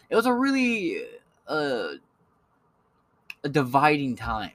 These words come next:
You know, you had two polar opposite tribes forming at that point in time, but nine eleven happened. And these two warring factions just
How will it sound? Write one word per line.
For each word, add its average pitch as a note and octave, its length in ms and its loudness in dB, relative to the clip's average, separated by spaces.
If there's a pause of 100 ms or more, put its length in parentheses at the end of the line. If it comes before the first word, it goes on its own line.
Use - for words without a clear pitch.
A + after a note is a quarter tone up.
(1040)
You A2 80 -6
know, A2 80 -2
you A2+ 100 -2
had A#2+ 120 -4
two A3 200 -8
polar F3 360 -2
opposite C#3+ 400 -4
tribes A#2 520 -2 (100)
forming A#2+ 280 -6
at G#2 60 -10
that F#2+ 180 -8
point G2 160 -10
in F#2 40 -14
time, F#2+ 200 -8
but F2+ 100 -18
nine F3+ 180 -6
eleven D3 340 -4
happened. G#2+ 360 -10 (1000)
And A#2 80 -12
these A2+ 160 -8
two F#3+ 380 -4
warring D#3+ 760 -2
factions C#3+ 880 -2
just - 520 -14